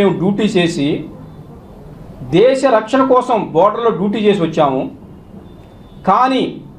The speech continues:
ఇక్కడ ఉన్న రాజకీయ నాయకులు ఎవరైతే ఉన్నారో వాళ్ళు పవర్ తీసుకొని వాళ్ళు ఇష్టం వచ్చినట్టు శాసనాలు చేస్తూ ఉన్నారు, దేశాన్ని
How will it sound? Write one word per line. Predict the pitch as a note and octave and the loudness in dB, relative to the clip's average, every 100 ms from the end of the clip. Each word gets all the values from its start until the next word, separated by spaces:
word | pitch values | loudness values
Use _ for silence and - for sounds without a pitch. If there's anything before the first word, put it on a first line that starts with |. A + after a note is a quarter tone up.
| - - - - - - F3 | -20 -20 -20 -20 -20 -4 -2
ఇక్కడ | G3+ G3+ D4 A3 C3 - - - D3 | 0 2 2 2 -2 -10 -20 -6 -2
ఉన్న | A3+ C4+ G3 E3+ | 0 0 0 0
రాజకీయ | A3 A3 B3 A#3+ G#3 | 0 -2 0 2 4
నాయకులు | A3 F#3+ | 2 4
ఎవరైతే | G3 G#3+ G#3 | 2 4 2
ఉన్నారో | G3 G3 | 2 2
వాళ్ళు | F3+ F3 | 2 2
పవర్ | D3+ G3 - | 2 0 -2
తీసుకొని | G3 F#3+ E3 C#3 E3+ - - - - - - - - D#3+ | -6 -4 -2 -2 -2 -6 -12 -20 -20 -20 -20 -20 -4 -2
వాళ్ళు | E3+ E3+ | -2 -4
ఇష్టం | - A#3+ | -2 0
వచ్చినట్టు | B3 B3 - | 2 0 2
శాసనాలు | F#3 G3+ G#3+ G3+ | 0 2 2 2
చేస్తూ | F#3+ F#3+ F#3 | -2 0 2
ఉన్నారు, | E3 D3+ D3 F#3 - - - - - B2+ B2 | 2 2 0 -6 -10 -20 -20 -20 -20 -10 0
దేశాన్ని | F3 G#3 A3 G#3 G#3 | 2 2 2 2 2